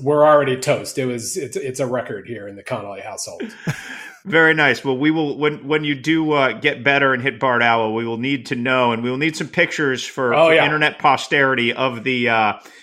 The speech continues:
Speaker 2: copious amounts of meat consumed, uh, at, uh, at, at Barred Owl. Uh,
Speaker 1: Yeah, the Wagyu, the Wagyu's calling my name. I just, uh,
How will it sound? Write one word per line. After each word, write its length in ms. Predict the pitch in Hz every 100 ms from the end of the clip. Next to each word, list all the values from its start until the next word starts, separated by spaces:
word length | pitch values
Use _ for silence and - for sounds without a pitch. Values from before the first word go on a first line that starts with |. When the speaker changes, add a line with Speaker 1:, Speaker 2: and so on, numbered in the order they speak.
| _
Speaker 2:
copious 380 | - 190 185 156
amounts 320 | 165 156 147
of 120 | 147 120
meat 300 | 151 143 -
consumed, 720 | 127 - - 139 127 110 101
uh, 300 | 104 104 98 -
at, 340 | 117 113 107
uh, 280 | 101 98 98
at, 220 | 120 113 123
at 220 | 120 120
Barred 220 | 123 110
Owl. 380 | 104 95 82 82
Uh, 280 | - 95 92 110
Speaker 1:
Yeah, 200 | 127 95
the 180 | 120
Wagyu, 640 | 123 151 151 143 151 143 143
the 80 | 139
Wagyu's 400 | 147 160 156 139
calling 320 | - 160 151
my 120 | 139
name. 260 | 131 107 98
I 80 | 107
just, 180 | 117
uh, 280 | 135 107 107